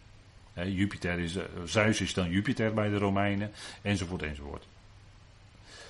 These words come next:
Maar dat had die, dat had hij dus allemaal verlaten, die afgoderij.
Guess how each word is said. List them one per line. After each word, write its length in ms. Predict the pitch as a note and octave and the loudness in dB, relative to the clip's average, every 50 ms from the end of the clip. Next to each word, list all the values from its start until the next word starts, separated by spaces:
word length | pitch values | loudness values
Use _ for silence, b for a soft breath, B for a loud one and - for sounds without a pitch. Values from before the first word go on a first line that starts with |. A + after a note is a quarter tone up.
| B B B | B B B
Maar 160 | B G#2 G#2 | B 6 6
dat 140 | G#2 C3+ C#3 | 8 6 6
had 280 | D3 D3+ C#3 A#2+ A2+ A2 | 8 6 6 6 4 2
die, 140 | G#2 G#2+ - | 2 0 0
dat 220 | A#2+ A#2+ C3 B2 | 2 2 2 2
had 180 | A#2+ A#2 G#2+ G2 | 4 2 0 0
hij 100 | G#2+ F#2+ | 0 0
dus 180 | F#2 F#2+ F2+ A2+ | 0 0 0 2
allemaal 240 | F#2+ F#2 F#2 F2 | 2 2 2 2
verlaten, 720 | D#2+ E2+ F#2 F2 G2 A#2 C3 D3 D#3 - G3+ A3+ B3 F#3 - | 0 0 0 0 2 4 4 4 4 2 0 0 0 -2 -4
die 140 | - A2 F2+ | -4 -2 -2
afgoderij. 680 | - - - G#2 F2+ E2 E2+ E2+ G2 A2+ C#3 E3 F#3+ F#3 | -2 -2 -2 -2 -2 0 -2 -2 0 2 2 2 0 -2